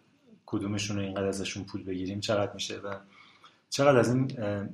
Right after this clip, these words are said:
توهم ذهنی پول در آوردن روی اکسل شیت لذت می‌بردم. اه، که الان خوشبختانه حالا این خیلی کمتر شده یا اصلاً نیست. ولی قبل از اینکه این باشه، این بود که،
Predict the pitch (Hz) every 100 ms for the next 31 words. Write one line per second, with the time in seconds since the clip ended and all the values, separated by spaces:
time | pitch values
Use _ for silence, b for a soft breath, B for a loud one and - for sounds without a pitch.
0 | - _ - _ _ - - 110 110 104
1 | 127 131 110 104 110 117 120 117 - -
2 | 113 104 104 101 101 110 113 113 92 -
3 | 98 - 104 107 95 104 101 95 95 95
4 | 92 B B B B B B B - 120
5 | 101 - 127 110 120 120 120 - 107 -
6 | 107 110 117 113 117 - 117 110 107 104
7 | 92 110 107 107 104 95 - 101 98 -
8 | - b b b b 143 170 170 - 185
9 | 185 160 127 120 120 117 113 113 110 143
10 | 147 147 147 - 135 135 131